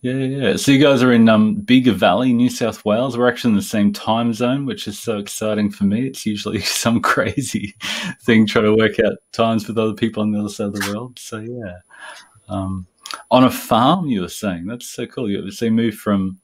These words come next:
Sydney to a green,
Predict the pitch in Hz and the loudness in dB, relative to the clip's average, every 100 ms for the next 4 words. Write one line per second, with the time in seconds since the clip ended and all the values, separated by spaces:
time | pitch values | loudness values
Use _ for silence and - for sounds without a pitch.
0 | 123 - - 107 107 107 101 - 92 90 | -20 -16 -6 -4 -2 -2 -4 -4 -2 -2
1 | - _ - - _ _ _ _ _ _ | -8 _ -20 -20 _ _ _ _ _ _
2 | - 92 92 95 101 101 98 98 | -14 -12 -6 -2 2 2 0 -4